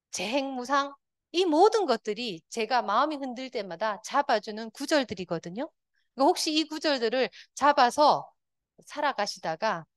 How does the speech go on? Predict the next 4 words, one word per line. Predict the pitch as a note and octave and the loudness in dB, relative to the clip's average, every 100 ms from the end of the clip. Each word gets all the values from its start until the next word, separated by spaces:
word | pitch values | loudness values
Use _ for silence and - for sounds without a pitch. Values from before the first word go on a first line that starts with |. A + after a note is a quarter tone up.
| _ _ _ | _ _ _
마음의 | F3+ F#3+ A3 G3 | 0 2 2 -4
흔들림이 | A3 G#3+ A#3+ A#3 G3+ G#3+ F3+ _ - | -6 -6 -6 -6 -8 -10 -12 _ -8
줄어든다면은 | C4+ B3+ - F3 E3 D3+ D#3+ G#3 G#3+ _ _ - | -2 -2 -4 -8 -8 -8 -8 -10 -12 _ _ -10
오늘 | G3+ F3+ E3+ | -6 -6 -10